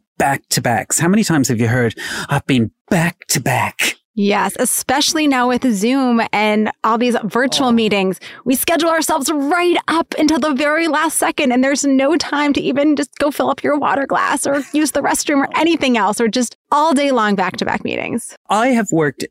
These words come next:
Speaker 1: uh, with a lot of different teams and, and a few different companies over the years. And I always get a sense of a culture from how they run their meetings,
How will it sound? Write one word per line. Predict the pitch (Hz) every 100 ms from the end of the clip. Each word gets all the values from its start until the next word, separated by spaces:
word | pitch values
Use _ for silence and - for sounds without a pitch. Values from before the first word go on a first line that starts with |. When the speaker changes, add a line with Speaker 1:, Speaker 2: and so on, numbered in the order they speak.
| _ -
Speaker 1:
uh, | - 85 -
with | 113 156 143
a |
lot | 147 151
of | 139
different | 127 - 113
teams | 110 101 101 143 - - -
and, | 123 120 120 120 120 110 - _ -
and | 120 120
a |
few | - 180
different | 170 - 110
companies | 123 110 120 107 101
over | 107 101
the | 104
years. | 104 95 - - - - - 160
And | 190
I | 202 190
always | 214 254 277 254 208 - - - _ _ - 160
get | 165
a |
sense | 151 - 160 151 143 - - - -
of | 143 135
a | 127
culture | - 139 135 - 120
from | 110 127
how | 117 123
they | 117
run | 117 117
their | 110
meetings, | 107 107 101 90 98 - -